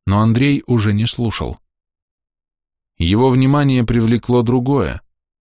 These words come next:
По тропе, прихрамывая, брела безголовая курица. Время от времени она останавливалась, вытягивала вниз шею, словно пыталась склевать найденную крошку,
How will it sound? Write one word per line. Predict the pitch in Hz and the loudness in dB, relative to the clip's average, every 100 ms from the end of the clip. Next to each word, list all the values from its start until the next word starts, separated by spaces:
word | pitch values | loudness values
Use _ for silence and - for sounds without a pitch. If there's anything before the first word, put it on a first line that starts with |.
| _ _ _ _ _ _ _ _ _ | _ _ _ _ _ _ _ _ _
По | - | -10
тропе, | - 82 78 101 120 | -6 -6 -4 -4 -4
прихрамывая, | - 87 92 98 110 101 95 | -4 -6 -2 0 0 0 0
брела | 85 82 87 | -2 -2 -2
безголовая | 90 82 85 82 80 82 | -2 -2 -2 -2 -2 -2
курица. | 87 - 87 80 - 71 _ _ _ _ _ _ _ _ _ _ _ | -4 -6 -6 -6 -10 -12 _ _ _ _ _ _ _ _ _ _ _
Время | 82 90 90 90 | -4 0 0 0
от | 92 | 0
времени | 95 92 87 | 0 0 0
она | 82 82 | 0 -2
останавливалась, | 82 - 85 85 101 120 131 - - _ _ - | -2 -4 -4 -2 -2 -2 -2 -4 -6 _ _ -2
вытягивала | 107 127 165 131 123 117 | -2 0 0 2 2 2
вниз | 120 120 | 2 0
шею, | - 131 123 | 0 2 2
словно | 107 117 107 101 | 2 0 0 0
пыталась | 107 113 110 101 | -2 0 0 0
склевать | - - 101 101 101 | -2 -4 -2 0 -2
найденную | 98 95 90 85 80 | -2 -2 -2 -2 -2
крошку, | - 131 - 123 | -2 -4 -2 -6